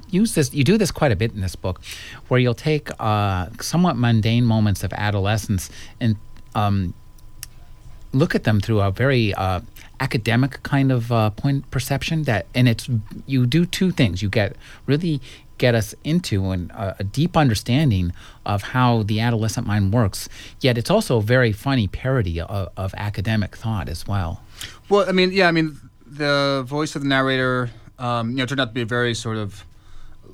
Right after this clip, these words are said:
Speaker 2: uh, um, it, uh, was, <laughs> what was I trying to say? I was, this became a, a very sort of useful choice,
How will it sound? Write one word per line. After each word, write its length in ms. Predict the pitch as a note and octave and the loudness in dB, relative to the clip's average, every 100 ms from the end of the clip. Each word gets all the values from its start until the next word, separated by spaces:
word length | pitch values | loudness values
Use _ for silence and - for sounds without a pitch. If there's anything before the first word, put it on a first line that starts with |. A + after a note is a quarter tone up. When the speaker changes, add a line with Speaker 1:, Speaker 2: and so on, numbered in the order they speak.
| B2 - | -18 -6
Speaker 2:
uh, 580 | B2 A2 G#2+ G2+ G2 G2 - - - - - - - - - - - - - | -2 0 0 0 -2 -6 -10 -20 -20 -20 -20 -20 -20 -20 -20 -18 -18 -14 -8
um, 500 | G2+ F#2+ F#2 F2 F2+ - - - - - - - - - - - - - - - - - - - - | -4 -4 -4 -8 -10 -16 -20 -20 -20 -20 -20 -20 -20 -20 -20 -20 -20 -20 -20 -20 -20 -20 -20 -20 -4
it, 180 | D#3 C#3+ | 0 4
uh, 480 | C3+ B2+ A#2+ A#2 A2+ - - - - - - - - - - | 6 4 2 0 -4 -10 -20 -20 -20 -20 -20 -20 -20 -20 -20
was, 160 | C3+ B2 | -16 -14
<laughs> 360 | A2+ - D#3 - | -12 -8 -6 -2
what 240 | E3+ - | -4 -2
was 140 | D#3+ - | -4 -4
I 60 | |
trying 260 | D3 - C3 | -10 -4 -4
to 60 | A#2+ | -2
say? 260 | - C3 | 2 4
I 80 | B2 | 4
was, 100 | C#3 | 2
this 240 | F3 F3 F3 | -2 -4 -2
became 220 | F#3 F3 | 0 2
a, 280 | D#3+ C#3 D3+ | 2 0 -6
a 160 | D3 | -6
very 160 | C#3+ D3 | -2 0
sort 160 | C#3+ C3 | 0 0
of 40 | |
useful 260 | C3 - A2+ | 0 -2 -6
choice, 380 | - G#2+ G2 | -2 -2 -4